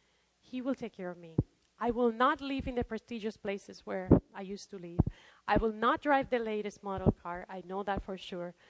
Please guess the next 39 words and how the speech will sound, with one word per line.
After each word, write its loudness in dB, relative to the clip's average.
But -4
my 0
bed -2
and -6
my -6
food -6
will -10
never 4
falter." -4
And -8
I, -2
I -4
wish -6
you -4
could -14
see -12
her -4
face. -14
It -8
was -4
almost -4
like, -8
it -4
was -2
a -2
conversion -2
experience. -4
It -4
was -6
like -4
something -8
that -4
I 0
could -12
not, -4
I -4
was -6
not -2
expecting. -12